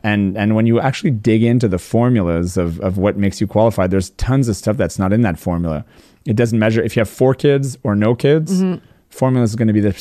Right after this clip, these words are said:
Speaker 1: pretty much the same answer to
Speaker 2: Yeah.
Speaker 1: qualification. But I, I'm pretty sure last time I checked, a child costs money.
Speaker 2: Yeah.
Speaker 1: Uh, and if you have four of them, it's probably four times more, more money. So, so obviously a family with four children versus a family with no children,
Speaker 2: Mm-hmm.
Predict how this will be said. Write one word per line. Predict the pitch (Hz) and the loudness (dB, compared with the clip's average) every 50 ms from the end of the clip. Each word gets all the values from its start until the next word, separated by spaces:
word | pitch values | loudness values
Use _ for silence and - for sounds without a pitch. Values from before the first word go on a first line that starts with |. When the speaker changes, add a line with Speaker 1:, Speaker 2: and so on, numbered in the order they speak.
| - - - | -10 -8 -4
Speaker 1:
pretty | - 127 | -2 0
much | 117 110 104 - | 0 0 0 -2
the | - 95 | -4 -4
same | - - 117 110 104 | -2 0 0 0 2
answer | 104 110 113 110 - - 101 95 95 92 92 - _ | 2 2 0 0 0 0 0 0 0 0 -2 -4 _
to | - - | -6 -2
Speaker 2:
Yeah. | 165 | 0
Speaker 1:
qualification. | 107 107 104 98 101 92 - 113 120 110 - 92 85 | 2 2 2 0 -2 -2 0 0 0 0 0 -2 -2
But | 90 90 | 0 0
I, | 95 98 92 90 - - - - - - _ - | 0 -2 -2 -4 -8 -10 -18 -20 -20 -20 _ -6
I'm | 107 101 | -6 -2
pretty | - - 160 165 160 | 0 0 2 2 2
sure | - - 160 151 | 2 2 2 2
last | 131 113 120 - - | 4 2 2 0 0
time | 131 120 | 0 0
I | 107 101 | 0 0
checked, | 95 - 120 120 131 127 - | 0 2 2 2 2 0 -2
a | - 104 | -6 -6
child | - - 113 113 117 117 110 | -2 0 2 2 2 2 0
costs | - 104 98 98 - | 0 0 0 0 0
money. | 104 101 101 110 127 160 160 - _ - | 0 0 2 2 2 0 -2 -6 _ -6
Speaker 2:
Yeah. | - 185 175 165 - - - _ - | -2 0 0 0 -2 -4 -8 _ -4
Speaker 1:
Uh, | - 95 98 98 95 95 95 - - | 0 2 2 2 2 2 0 0 0
and | 110 104 104 101 104 | 0 0 2 0 0
if | 98 - 123 | 0 0 0
you | 110 | -2
have | 101 | -2
four | - - 120 117 117 | 0 0 2 2 4
of | 123 | 4
them, | 131 143 147 139 131 120 98 123 | 2 2 0 0 -2 -4 -6 -6
it's | 107 101 - | -6 -2 -2
probably | - 110 104 110 104 | 0 0 2 0 0
four | - - 117 113 104 | 0 0 0 0 2
times | 98 107 107 101 104 92 | 0 0 0 0 0 0
more, | 104 101 101 101 98 95 80 | 0 2 2 2 0 0 0
more | 98 101 101 95 | -2 0 0 2
money. | 98 110 143 165 | 2 2 0 0
So, | - - 120 104 101 95 | 0 0 2 2 2 0
so | - - 110 92 | 0 0 0 0
obviously | 107 131 147 135 - - 104 | 2 0 0 0 0 0 -2
a | 95 | -2
family | - 113 113 123 131 123 | 0 -2 0 0 0 0
with | 101 95 - | 0 0 0
four | - 117 113 | 0 0 0
children | 98 - 117 117 110 110 110 107 104 113 | 2 2 0 0 2 2 0 0 0 0
versus | 101 101 98 - - 101 101 | -2 -2 -2 -2 -2 -2 -2
a | 95 | -2
family | - - 104 107 107 110 107 101 | -2 0 0 0 0 2 2 2
with | 98 95 90 - | 2 0 0 0
no | 92 101 113 117 123 | 0 0 2 2 0
children, | - - 98 90 90 92 90 92 95 | 0 0 -2 -2 -2 -2 -2 -2 -2
Speaker 2:
Mm-hmm. | 185 185 180 190 185 | -2 -2 -2 -2 -2